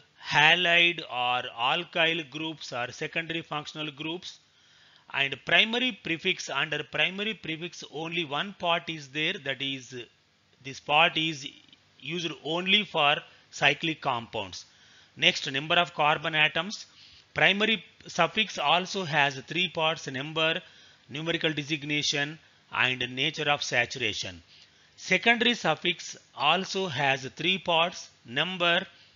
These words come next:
numerical designation, and functional group.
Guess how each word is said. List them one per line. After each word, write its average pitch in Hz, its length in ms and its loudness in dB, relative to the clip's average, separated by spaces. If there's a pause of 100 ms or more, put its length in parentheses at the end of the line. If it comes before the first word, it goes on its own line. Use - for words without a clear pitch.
(240)
numerical 180 460 0
designation, 151 800 -2 (320)
and 139 280 2
functional 123 600 -6
group. 113 240 -4